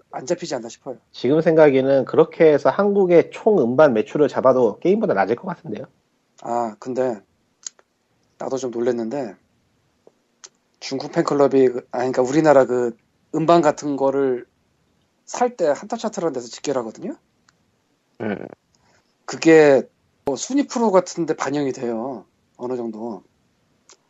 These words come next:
Speaker 1: 그래서 팬이나 그런 사람들이 좀 모아서 사고 이런 게 있는데, 중국에서 몇 백만 원어치인가 사가는 사람들이 있대요.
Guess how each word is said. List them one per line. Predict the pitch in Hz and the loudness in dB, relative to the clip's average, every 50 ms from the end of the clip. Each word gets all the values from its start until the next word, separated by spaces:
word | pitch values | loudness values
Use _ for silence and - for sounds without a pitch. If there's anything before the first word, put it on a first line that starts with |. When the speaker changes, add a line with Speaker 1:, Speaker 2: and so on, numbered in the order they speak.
| _ _ _ _ _ - | _ _ _ _ _ -10
Speaker 1:
그래서 | - 131 123 139 | -8 -6 -6 -6
팬이나 | - - 226 247 247 233 208 180 | -2 0 0 2 4 4 4 4
그런 | - 151 156 143 | 4 2 -2 -2
사람들이 | 135 - 143 139 131 139 135 131 | 0 0 0 0 0 -2 -4 -4
좀 | 131 127 123 120 - - | -6 -8 -12 -14 -16 -6
모아서 | - 117 139 170 175 175 | 0 2 2 4 2 2
사고 | 156 160 143 131 123 | -2 -4 -6 -6 -8
이런 | 127 123 131 127 | -8 -8 -8 -8
게 | 123 120 | -8 -10
있는데, | 107 110 107 113 151 165 131 98 98 _ _ _ _ _ _ _ _ _ _ | -10 -12 -12 -10 -8 -8 -8 -10 -14 _ _ _ _ _ _ _ _ _ _
중국에서 | - - - 127 120 135 147 160 151 147 | -20 -14 -14 -12 -12 -6 -4 -4 -4 -4
몇 | - 131 - - | -8 -14 -16 -6
백만 | _ - 240 262 254 247 254 240 | _ 0 0 2 4 4 4 4
원어치인가 | 233 226 208 190 190 - - 190 180 175 160 | 4 2 0 -2 -4 -6 -10 -8 -6 -6 -6
사가는 | - - 233 247 240 220 214 202 190 180 170 151 | -6 -8 -4 -4 -2 -2 -2 -4 -6 -6 -8 -8
사람들이 | 151 156 156 139 147 - 127 | -10 -12 -12 -12 -14 -14 -16
있대요. | 113 - 117 113 110 | -18 -18 -20 -20 -20